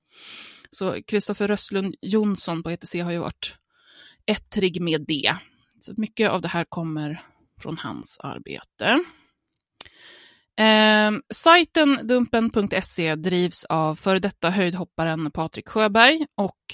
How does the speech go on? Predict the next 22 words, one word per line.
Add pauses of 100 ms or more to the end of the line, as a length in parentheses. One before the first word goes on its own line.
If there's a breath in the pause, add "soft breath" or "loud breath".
(180)
privatpersonen
Sara
Nilsson, (560 loud breath)
som
också
är
ansvarig
utgivare. (680 loud breath)
Man
säger
sig
arbeta
mot
sexuella
övergrepp
på
barn, (760 loud breath)
och (200)
det
man
gör
är